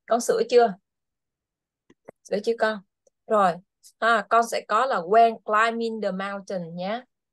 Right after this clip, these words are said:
Ừ. Rồi, nè, chữ broad là B R O U G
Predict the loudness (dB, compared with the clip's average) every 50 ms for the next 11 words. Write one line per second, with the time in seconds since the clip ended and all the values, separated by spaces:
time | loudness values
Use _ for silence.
0 | _ -12 -10 -8 -8 -8 -10 -12 _ -20 -20 -20 _ _ -2 0 2 2 2 0
1 | -4 _ _ _ _ -4 -2 0 0 -2 -2 -2 -4 -4 -4 -2 0 2 4 4
2 | 2 0 -2 -4 -2 -2 -2 -4 -6 -10 _ _ _ _ _ _ _ _ _ _
3 | _ -10 -6 -4 -4 -2 -2 0 0 0 0 0 0 2 2 2 0 -2 -4 -8
4 | _ _ 0 2 4 4 4 2 -2 -6 -6 -6 -6 -6 -6 -8 -10 -14 -20 _
5 | _ _ _ _ _ _ _ -8 -6